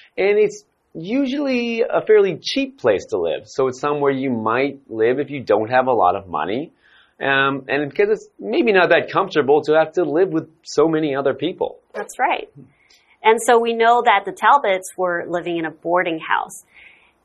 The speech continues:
Speaker 2: And back to the story, the Talbots were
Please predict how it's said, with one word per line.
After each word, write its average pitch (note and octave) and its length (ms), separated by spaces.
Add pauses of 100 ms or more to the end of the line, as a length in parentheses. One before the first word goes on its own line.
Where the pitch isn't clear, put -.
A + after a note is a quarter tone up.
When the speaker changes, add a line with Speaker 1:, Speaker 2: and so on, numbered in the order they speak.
Speaker 2:
And A3+ 480 (240)
back F3 200
to F3+ 100
the F3 100 (140)
story, C4 340 (380)
the B3 80
Talbots D#4 640
were A#3 320